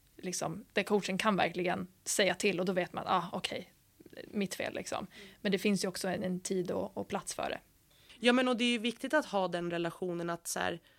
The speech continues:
Speaker 2: ja, men coachen kan skrika på dig, men en kvart senare så kan ni skratta tillsammans. Alltså det är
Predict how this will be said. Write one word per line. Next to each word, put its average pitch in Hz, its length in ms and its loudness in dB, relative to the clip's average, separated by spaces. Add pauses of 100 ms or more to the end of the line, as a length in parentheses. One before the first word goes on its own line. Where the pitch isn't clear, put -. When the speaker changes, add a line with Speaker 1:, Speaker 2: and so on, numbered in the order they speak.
(200)
Speaker 2:
ja, 233 60 -2
men 226 120 6
coachen 247 380 4
kan 220 140 2
skrika 214 480 4
på 170 180 -2
dig, 190 260 -2 (380)
men 220 140 6
en 220 80 6
kvart 247 260 4
senare 233 440 4
så 196 100 0
kan 196 120 -2
ni 190 60 2
skratta - 440 0
tillsammans. - 720 -2
Alltså 202 240 2
det 190 120 0
är 214 40 4